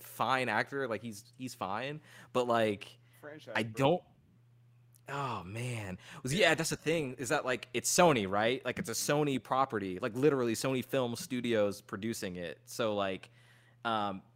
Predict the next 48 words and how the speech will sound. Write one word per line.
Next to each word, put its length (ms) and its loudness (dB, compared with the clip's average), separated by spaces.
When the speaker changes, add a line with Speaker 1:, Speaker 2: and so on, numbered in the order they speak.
Speaker 1:
Tom 200 0
Holland 400 4
is 140 0
in 160 2
good 220 4
with 100 -2
Sony 320 -2
with 120 -2
Spider-Man. 600 0
Uh, 120 -8
Speaker 2:
Yep. 80 -4
Speaker 1:
that's 160 -4
still 260 0
a 40 0
Sony 320 0
property. 500 0
They're, 160 -4
M 120 -6
C 140 -8
U's, 280 -6
uh, 180 -6
Marvel's 280 0
just 120 -10
bar-, 320 2
borrowing 440 6
it, 160 -2
but 140 0
it's 80 -4
still 200 0
Sony. 360 0
Um, 520 0
so, 640 4
yeah, 380 6
I 160 4
don't 80 6
know. 100 6
This 240 0
just 160 0
seems 260 -2
made, 300 2
like, 140 0
in 60 0
a 40 -4
factory, 680 -4
<laughs> 460 -12
basically. 560 -2
Speaker 2:
Mm-hmm. 440 -12
Speaker 1:
Um, 460 -4